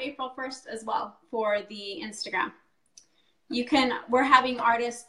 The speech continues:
act as if they're artists already, um, by building social media accounts. So start now.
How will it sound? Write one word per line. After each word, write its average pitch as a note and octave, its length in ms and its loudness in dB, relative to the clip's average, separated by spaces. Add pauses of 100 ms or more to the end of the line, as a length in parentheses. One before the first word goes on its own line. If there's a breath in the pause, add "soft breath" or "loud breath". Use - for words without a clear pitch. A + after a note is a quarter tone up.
act A3+ 260 2
as A3+ 160 -6
if A3+ 100 -8
they're B3+ 140 -6
artists C4 380 -2
already, A3+ 580 -4 (300 loud breath)
um, A3+ 420 0
by A3 160 -4
building A3 380 -6
social A3 320 -10
media G3+ 280 -6
accounts. - 280 -8
So A#3 80 -6
start C4+ 320 2
now. C4 460 2